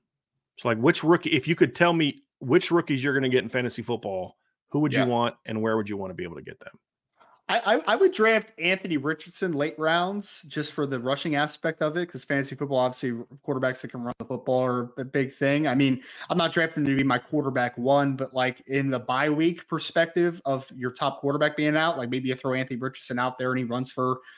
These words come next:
Speaker 2: ninety yards and a couple touchdowns and does his thing, right? Like, that, that would be a guy that's interesting 'cause potentially get him a little bit late.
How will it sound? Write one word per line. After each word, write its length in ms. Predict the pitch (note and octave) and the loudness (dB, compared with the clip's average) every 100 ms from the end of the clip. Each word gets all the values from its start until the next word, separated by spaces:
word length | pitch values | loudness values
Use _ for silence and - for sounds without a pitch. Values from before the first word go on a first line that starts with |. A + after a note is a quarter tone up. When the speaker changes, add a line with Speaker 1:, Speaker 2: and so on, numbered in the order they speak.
| - _ - | -20 _ -2
Speaker 2:
ninety 360 | A#2+ C3+ C#3 | 0 2 2
yards 480 | B2+ A#2 B2 C3 B2+ | 2 4 4 2 0
and 80 | B2+ | -4
a 20 | |
couple 220 | B2 C3 | -4 -6
touchdowns 760 | B2+ C3 - - B2 C3 C3 B2+ | -4 -6 -6 -2 0 0 -2 -4
and 140 | A2+ | -6
does 180 | A#2+ A#2+ | -4 -6
his 160 | A#2+ - | -6 -6
thing, 380 | B2+ B2+ B2+ | -4 -2 -2
right? 340 | B2 B2+ C3+ C3+ | -2 0 0 -2
Like, 140 | A#2+ | -4
that, 220 | C#3 C#3 - | 0 0 0
that 100 | C3+ | 0
would 80 | C3+ | 2
be 80 | C3+ | 0
a 40 | |
guy 140 | C3 | 2
that's 160 | B2+ B2 | 0 0
interesting 580 | B2+ - B2+ A#2+ - B2 | -6 -4 -4 -4 -6 -6
'cause 140 | A#2+ | -8
potentially 380 | - C3 A#2+ A#2 | -8 -8 -6 -6
get 100 | A#2 | -6
him 60 | A#2 | -6
a 40 | |
little 200 | A2+ A#2+ | -4 -4
bit 140 | A#2 - | -6 -10
late. 360 | A#2 B2 A#2+ | -2 -2 -2